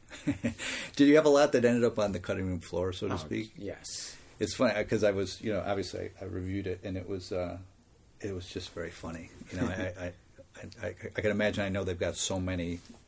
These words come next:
Speaker 1: you know, seminars, and I think you probably touched, you know, a dozen of them.
Speaker 2: Yeah, yeah. I got to, I'm glad I got to do it.
Speaker 1: <laughs>
Speaker 2: I mean, it's a, just a different time now. It's a different time of, like, even hidden cameras. Like, you, it's,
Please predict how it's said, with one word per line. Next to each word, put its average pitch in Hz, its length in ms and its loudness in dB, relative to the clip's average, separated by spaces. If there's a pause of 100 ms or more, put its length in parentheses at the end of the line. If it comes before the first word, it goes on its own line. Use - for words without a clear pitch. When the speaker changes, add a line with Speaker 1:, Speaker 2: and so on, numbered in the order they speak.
(120)
Speaker 1:
you 147 60 -6
know, 123 120 -4
seminars, 82 640 -4
and 82 160 -10 (100)
I - 40 -18
think 90 220 -8
you 87 80 -6
probably 85 240 -8
touched, - 460 -10 (200)
you - 80 -14
know, 90 120 -8
a 82 40 -10
dozen 87 380 -8
of 87 80 -14 (200)
them. 110 120 -2
Speaker 2:
Yeah, 110 160 0 (120)
yeah. 110 140 -6 (320)
I 117 120 -4
got 131 300 -6
to, 104 100 -4
I'm 101 140 -10
glad 107 220 -2
I 120 60 -4
got 104 140 -6
to 98 80 -8
do 110 180 -4
it. 95 220 -6
Speaker 1:
<laughs> - 60 -14
Speaker 2:
I - 500 -2
mean, 143 340 6 (760)
it's 131 160 0
a, 127 60 0
just 131 220 -2
a 117 40 0
different 107 320 -6
time 135 300 -2
now. 92 140 -4
It's 98 140 -6
a 101 40 -6
different 104 260 -8
time 98 200 -8
of, 92 120 -8
like, 95 180 -8
even 104 220 -8
hidden 104 300 -8
cameras. 113 600 -6
Like, 95 220 -10
you, 104 220 -8
it's, - 440 -6